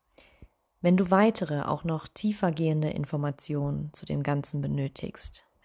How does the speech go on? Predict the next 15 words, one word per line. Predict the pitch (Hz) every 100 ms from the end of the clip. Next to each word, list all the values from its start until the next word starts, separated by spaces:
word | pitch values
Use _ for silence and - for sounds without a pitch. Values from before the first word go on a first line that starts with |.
| 147
etwas | 147 - 139 - -
zur | -
Diagnostik | 147 160 147 151 175 - 156 -
erfahren | 147 - 139 139
möchtest | 135 139 - - -
und | 143 -
auch | 165 175
zu | - 156
den | 151
Unterscheidungen | - 143 147 - 175 175 147 143
zwischen | 139 - 143 147 143 - - - -
Narzissmus | 147 - - - 190 175 170 -
und | 147
narzisstischer | 143 - - 170 - - 139
Persönlichkeitsstörung, | - 139 196 185 - 143 - - 139 - 147